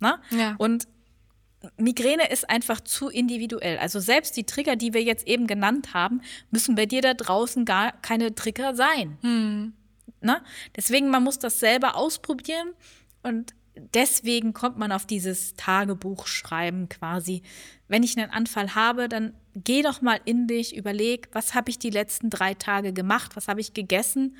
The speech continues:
Speaker 2: Was könnte das Problem gewesen sein oder
Speaker 1: Was,
Speaker 2: der Auslöser?
Speaker 1: genau,
Speaker 2: Ja.
Speaker 1: was, was könnte einer der, der Trigger gewesen sein, die in dieses Fass mit eingespielt haben?
Speaker 2: Mhm.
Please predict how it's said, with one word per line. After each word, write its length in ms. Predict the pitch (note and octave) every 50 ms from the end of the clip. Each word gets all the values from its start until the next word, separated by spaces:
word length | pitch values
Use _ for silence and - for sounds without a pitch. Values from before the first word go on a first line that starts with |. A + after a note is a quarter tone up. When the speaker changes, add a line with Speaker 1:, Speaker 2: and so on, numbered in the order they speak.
| - -
Speaker 2:
Was 200 | A3 G#3 - -
könnte 220 | - A#3 A3+ G#3+
das 160 | A3 G#3+ -
Problem 340 | - - G#3+ G#3+ A3 A3 A3+
gewesen 360 | A3+ A3+ G3+ G3+ G3 G3+ G3+
sein 160 | G3 G3+ G3+
oder 100 | G#3+ A3
Speaker 1:
Was, 60 | B3 C#4+
Speaker 2:
der 160 | G#3+ G#3+ A#3
Auslöser? 580 | A#3 A#3+ B3 - - A3 G#3 G3+ G3+ F#3+ G#3
Speaker 1:
genau, 320 | G3+ A3+ G#3 G3 F#3 F#3 F#3
Speaker 2:
Ja. 60 | A3
Speaker 1:
was, 240 | G#3+ B3 G3+ A3 - B3+
was 160 | C4 - -
könnte 300 | - C4+ C4+ B3 A#3+ -
einer 260 | - A3 B3+ C4+ C4
der, 140 | A#3+ A#3 A3+
der 320 | A3+ - _ - G#3+ G#3
Trigger 560 | G3+ - B3 A#3+ C#4+ C4 C4 B3+ B3+ B3 A#3+ -
gewesen 540 | G#3 F#3+ G#3+ G#3 A3+ A#3 A#3 A#3 B3 A3+ A3
sein, 540 | - G#3 G3 G3 G3 G3 G3+ G#3+ G#3 G3+ G3 G3+
die 280 | - G#3+ A#3 A#3 A#3+
in 340 | - - - A3 A3+ A3 G#3
dieses 360 | - G#3 F#3+ F#3 F#3 - -
Fass 420 | - - - - G3+ F#3+ - - -
mit 240 | G3 G3 - -
eingespielt 680 | - D#3 D#3+ D#3+ D#3+ - - - C#3+ C#3 C#3 C#3 - -
haben? 220 | D3 C#3 D3 C#3+ C#3
Speaker 2:
Mhm. 640 | A#3 A#3+ A#3+ A3+ A3 G#3+ G#3+ G#3 G#3+ G#3+ G#3+ A3 G#3+